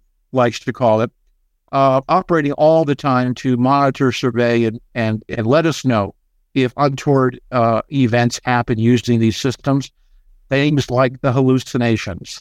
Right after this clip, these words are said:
things like frank error or other adverse events, or anything that really is untoward performance that needs to be documented,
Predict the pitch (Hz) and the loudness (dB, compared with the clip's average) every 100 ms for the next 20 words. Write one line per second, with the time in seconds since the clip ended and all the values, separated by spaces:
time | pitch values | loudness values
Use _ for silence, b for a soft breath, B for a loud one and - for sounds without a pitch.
0 | - 143 143 135 131 139 - - - 135 | -4 0 2 0 0 -2 -2 -6 -2 0
1 | 151 - 120 127 117 85 - 117 - 143 | 0 -4 -4 -2 0 -4 -6 -6 -2 -2
2 | 135 127 - 127 120 120 117 120 113 127 | 0 0 0 0 0 0 0 -2 -2 -2
3 | 117 - - _ _ _ _ - 165 202 | -2 -6 -16 _ _ _ _ -2 2 2
4 | 196 165 143 123 - - 160 175 151 139 | 2 2 0 -2 -8 -6 0 2 4 2
5 | 123 - 139 - 139 131 123 123 - 139 | 0 -2 -2 -2 0 2 0 -4 -4 0
6 | 135 131 - 139 135 123 113 - 113 110 | 0 0 -2 -2 0 0 0 -4 -2 2
7 | 113 117 - 110 101 101 | 2 0 -2 -2 0 -4